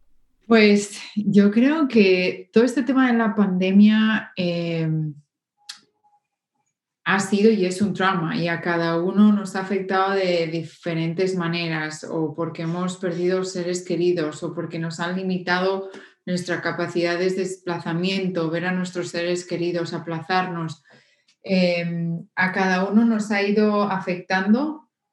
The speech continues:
como te digo, de, de diferentes, em, colores y sabores.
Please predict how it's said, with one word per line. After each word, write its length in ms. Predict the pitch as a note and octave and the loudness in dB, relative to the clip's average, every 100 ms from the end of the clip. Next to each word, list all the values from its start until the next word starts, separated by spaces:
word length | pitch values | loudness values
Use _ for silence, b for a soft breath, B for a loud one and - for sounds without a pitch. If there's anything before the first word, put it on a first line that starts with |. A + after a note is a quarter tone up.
| _ _ _ _ | _ _ _ _
como 280 | - F3 E3+ | -4 -2 -2
te 100 | F3 | 0
digo, 260 | F3 G3 | 2 2
de, 460 | G3 F3+ E3 D#3+ G#3 | 2 2 0 -2 -4
de 340 | F3+ E3+ E3+ E3 | -4 -4 -2 -4
diferentes, 920 | E3 - E3+ E3+ F3 F#3 F3+ F3+ - | -6 -6 -4 -2 0 0 0 -2 -4
em, 500 | E3+ D#3+ D#3 D3+ D#3 - | -2 -2 -4 -6 -10 -8
colores 480 | E3+ E3 E3+ F#3+ | -4 0 0 0
y 40 | F#3+ | 0
sabores. 640 | D#3+ D3+ D#3+ D3+ C#3+ | -2 -2 0 -2 -6